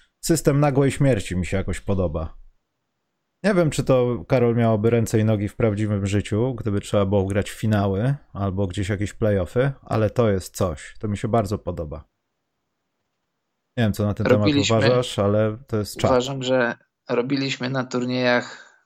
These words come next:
Speaker 2: młodzieżowych nagłą śmierć before it was cool i N B A to wzięła
Speaker 1: Jak
Speaker 2: od
Speaker 1: dawno
Speaker 2: nas.
Speaker 1: temu?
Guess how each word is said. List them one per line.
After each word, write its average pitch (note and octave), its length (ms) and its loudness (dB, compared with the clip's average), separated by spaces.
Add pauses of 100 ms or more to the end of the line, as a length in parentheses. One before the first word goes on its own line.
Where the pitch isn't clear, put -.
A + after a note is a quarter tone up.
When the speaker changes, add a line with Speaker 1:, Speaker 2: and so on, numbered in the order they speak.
(180)
Speaker 2:
młodzieżowych B2 760 0
nagłą B2 320 -2
śmierć B2 340 -4
before B2 380 0
it B2 100 -6
was A#2+ 180 -6
cool A2 320 -6
i G#2+ 60 -4
N A2 160 -4
B A2 60 -4 (100)
A A2 80 -4
to G#2 80 -4
wzięła G#2 380 0 (800)
Speaker 1:
Jak A#2+ 120 2
Speaker 2:
od G2+ 60 -2
Speaker 1:
dawno G#2+ 240 2
Speaker 2:
nas. A2 80 0
Speaker 1:
temu? A2+ 300 0